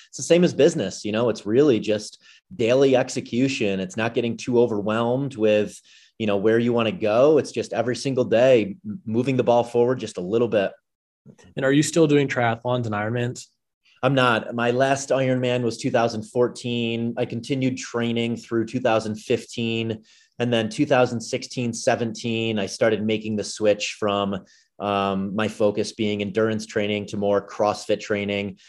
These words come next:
Speaker 1: Two thousand seventeen is when I moved from upstate New York, uh, to Denver, Colorado, and picked up mountain biking. And now mountain biking is my favorite thing that I do in conjunction with the CrossFit training. But,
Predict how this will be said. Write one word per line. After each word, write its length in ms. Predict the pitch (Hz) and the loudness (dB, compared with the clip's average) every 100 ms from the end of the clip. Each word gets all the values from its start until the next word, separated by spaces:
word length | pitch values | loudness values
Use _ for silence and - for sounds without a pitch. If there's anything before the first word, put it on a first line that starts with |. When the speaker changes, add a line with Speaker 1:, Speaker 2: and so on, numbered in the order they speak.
| _ - | _ -6
Speaker 1:
Two 80 | 127 | 2
thousand 320 | 123 113 110 | 2 2 -2
seventeen 680 | - 110 110 - 113 110 110 | -2 -2 -2 -6 -4 -2 -2
is 120 | 104 | -2
when 140 | 104 104 | -2 -2
I 120 | 101 | -2
moved 420 | 117 117 113 113 | -2 0 0 0
from 180 | 107 104 | -4 -4
upstate 380 | 110 - 107 104 | -4 -2 -2 0
New 80 | |
York, 480 | 104 113 117 110 - - - | 2 4 4 2 -2 -16 -10
uh, 300 | 101 98 95 - | -4 -2 -2 -4
to 200 | - 107 | -4 -4
Denver, 320 | 95 101 101 104 | 0 -2 -2 -4
Colorado, 760 | 95 98 117 123 123 123 120 - - _ 113 | 0 2 4 6 6 6 4 -4 -20 _ -2
and 360 | 107 107 104 | 0 0 -2
picked 160 | 120 101 | -4 -2
up 140 | 92 | 0
mountain 260 | 131 143 135 | 0 0 4
biking. 640 | 131 131 131 127 127 - 110 | 4 4 0 0 -2 -4 -4
And 420 | 104 101 101 104 - - - | -2 -2 -2 -6 -8 -12 -4
now 180 | 107 104 | -2 0
mountain 320 | 104 98 104 | 0 -2 0
biking 380 | 101 98 101 98 | 0 0 -4 -4
is 580 | 95 92 - - - - | -4 -4 -6 -8 -12 -10
my 160 | 98 92 | -6 -4
favorite 360 | 107 95 - | -2 0 -2
thing 200 | 101 101 | -4 -2
that 100 | 98 | 0
I 80 | 98 | 0
do 400 | 92 98 101 101 135 | -2 0 0 2 0
in 120 | 120 | 0
conjunction 600 | 110 104 101 95 104 98 | -2 0 -2 -2 -6 -2
with 360 | 95 95 90 - _ _ | 0 0 -4 -12 _ _
the 60 | 110 | -6
CrossFit 440 | 110 101 101 101 | 0 0 0 -4
training. 500 | - 95 92 98 98 | -4 -4 -4 -4 -4
But, 360 | 95 104 104 | 0 2 2